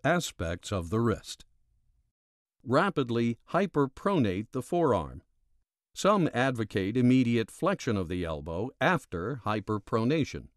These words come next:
Most of the time, a palpable or audible click or clunk will be appreciated as the subluxation is reduced. In some cases, you may not feel or hear a click or clunk.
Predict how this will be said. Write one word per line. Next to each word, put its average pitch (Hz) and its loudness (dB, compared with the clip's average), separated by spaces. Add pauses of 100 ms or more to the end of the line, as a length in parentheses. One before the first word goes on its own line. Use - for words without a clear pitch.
(920)
Most 127 2
of 104 0
the 107 -2
time, 123 0
a 117 2
palpable 117 0
or 92 0
audible 98 0
click 117 -2
or 117 2
clunk 131 -2
will 92 -4
be 95 -4
appreciated 104 -2 (280)
as 117 0
the 113 -2
subluxation 135 -2
is 101 -4
reduced. 95 -4 (500)
In 147 4
some 220 2
cases, 139 0
you 139 4
may 143 4
not 170 0
feel 87 -6
or 123 -2
hear 117 -2
a 107 -4
click 98 -4
or 101 -2
clunk. - -2